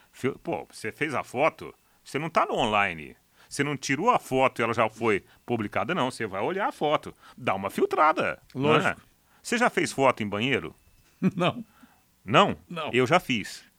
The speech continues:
Speaker 2: Dentro
Speaker 1: Né?
Speaker 2: do banheiro?
Speaker 1: No, no banheiro pra mandar pra um, pra um, pra um membro da família. E aí
Speaker 2: Mas você tava mostrando tudo,
Speaker 1: Não,
Speaker 2: velho, não?
Speaker 1: claro que não, não,
Speaker 2: Ah,
Speaker 1: longe
Speaker 2: bom.
Speaker 1: disso. Tô falando aqui no banheiro, daqui a pouco você tá lá sem camisa, você vai fazer uma foto, pô,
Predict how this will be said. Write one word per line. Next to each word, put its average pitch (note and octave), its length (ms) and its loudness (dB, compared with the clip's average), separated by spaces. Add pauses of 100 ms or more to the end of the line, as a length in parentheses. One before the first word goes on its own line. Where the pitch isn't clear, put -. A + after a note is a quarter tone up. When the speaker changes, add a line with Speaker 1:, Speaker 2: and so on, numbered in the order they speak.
(120)
Speaker 2:
Dentro A#3+ 240 8
Speaker 1:
Né? A#3+ 40 0
Speaker 2:
do F#3+ 80 0
banheiro? F3+ 500 6
Speaker 1:
No, G#2+ 240 -4
no B2 220 2
banheiro C#3 340 4
pra D#3 160 0
mandar D3 300 4
pra - 120 -6
um, D#3 220 -2
pra D3 140 -6
um, C#3 240 -4
pra A#2+ 120 -6
um B2+ 160 -2
membro B2+ 280 0
da C#3+ 100 2
família. A#2 500 0 (300)
E D3 100 2
aí B2+ 440 4 (100)
Speaker 2:
Mas - 80 -6
você D#3 80 -2
tava F#3+ 240 6
mostrando F#3 420 4
tudo, B3+ 260 6
Speaker 1:
Não, D3+ 120 10
Speaker 2:
velho, E3 240 8
não? C#3+ 100 2
Speaker 1:
claro E3 180 8
que - 120 -2
não, G2+ 320 0
não, G#2+ 160 0
Speaker 2:
Ah, E3 240 8
Speaker 1:
longe C#4 100 8
Speaker 2:
bom. A#3 520 8
Speaker 1:
disso. - 80 -12 (100)
Tô A#3 80 6
falando F#3+ 220 6
aqui D3 120 0
no D#3 120 4
banheiro, C3 400 6
daqui D3 180 2
a D3 40 10
pouco D#3 140 -12
você G3+ 120 0
tá E3+ 100 4
lá D3+ 80 8
sem C3+ 180 0
camisa, A2+ 520 0
você - 120 -2
vai C3 140 6
fazer A#2+ 240 2
uma G#2 160 4
foto, D#3+ 340 4 (220)
pô, E3 220 2